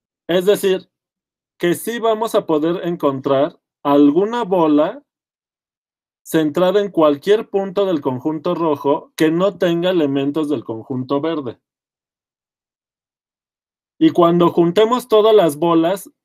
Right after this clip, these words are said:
las de los puntos en la orilla del conjunto rojo, como las que están bien metidas, a la ho-, a la hora de unir estas bolas, estas ya son bolas abiertas en R N. Al unir todas, esa unión es un abierto,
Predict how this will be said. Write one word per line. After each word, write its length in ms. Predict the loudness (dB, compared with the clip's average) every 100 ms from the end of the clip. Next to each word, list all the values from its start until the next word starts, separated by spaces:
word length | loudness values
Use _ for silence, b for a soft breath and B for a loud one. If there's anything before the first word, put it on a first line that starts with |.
| -6
las 320 | 0 0 2
de 80 | 2
los 180 | 0 -2
puntos 420 | -4 -4 -4 -4
en 120 | -2
la 100 | -2
orilla 320 | 0 -2 -2
del 140 | -4 -4
conjunto 480 | -6 -6 -8 -4 -4
rojo, 420 | -4 -6 -12 _ _ _ _ _
como 240 | -2 0
las 240 | 2 2 0
que 100 | -4
están 340 | -2 -2 -2
bien 220 | -4 -4
metidas, 720 | -6 -4 -2 0 -2 -4 -10 _ -2
a 100 | 2
la 180 | 4
ho-, 180 | 2 0
a 100 | 0
la 200 | 0 2
hora 200 | 2 2
de 80 | 0
unir 240 | 0 -2 -2
estas 300 | -2 -2 0
bolas, 280 | 0 0
estas 280 | 0 0 0
ya 140 | 0 0
son 200 | -2 -2
bolas 540 | 0 0 -2 -4 -20 _ _ _ _ _ -4
abiertas 580 | 0 2 2 2 -2 -2
en 180 | -2
R 300 | -2 -2 -4
N. 200 | -4 -8 -4
Al 180 | -2 -2
unir 320 | -2 -4 -4
todas, 680 | -2 0 0 -4 -6 -20 _ _ _ _ _ _ _ -6
esa 300 | -2 0 0
unión 400 | 0 0 -2 -2
es 180 | -4 -4
un 140 | -4 -4
abierto, 580 | -2 -4 -4 -8 -12